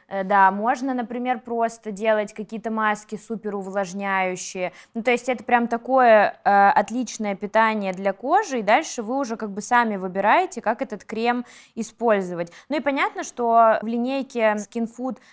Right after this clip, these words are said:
э, есть разные, вот как Вероничка сказала, есть молочко, есть баттер, есть бальзамы, у них у всех разные текстуры, и вот если вы любите разные текстуры, там, что-то пробовать, экспериментировать, то вы можете, ну, попробовать несколько каких-то позиций из этой серии,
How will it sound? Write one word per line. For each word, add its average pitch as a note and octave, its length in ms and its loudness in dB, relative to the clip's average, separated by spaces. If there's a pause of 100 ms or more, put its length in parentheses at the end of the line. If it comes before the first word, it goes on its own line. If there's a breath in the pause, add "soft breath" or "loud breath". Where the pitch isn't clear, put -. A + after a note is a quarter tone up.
э, G3+ 140 -2
есть A#3+ 440 -2
разные, G3 920 2
вот F#3 120 -8
как G#3 200 -4
Вероничка G#3+ 440 -4
сказала, G3 380 0
есть F#3 280 -6
молочко, F#3 480 -6
есть A3 240 -6
баттер, B3 460 4
есть F#3+ 220 -10
бальзамы, F#3+ 520 -2
у A3+ 40 -4
них G#3+ 200 -8
у G#3 40 -14
всех G#3+ 260 -8
разные G3+ 340 -2
текстуры, C#4+ 640 -6 (280 loud breath)
и G#3+ 240 -4
вот G3+ 200 -4
если A3 260 -4
вы G#3+ 140 -4
любите A3 400 -6
разные G#3+ 380 2
текстуры, A3+ 540 -6
там, F#3 300 0
что-то F#3+ 240 -10
пробовать, G3 480 -4
экспериментировать, G#3 920 -6
то G#3+ 80 -8
вы C4 100 -2
можете, B3 560 0
ну, B3 120 -4
попробовать A3 520 0
несколько A3+ 520 -4
каких-то G3 380 -12
позиций G3+ 500 -4
из F#3 80 -6
этой F#3+ 200 -8
серии, D4 440 -2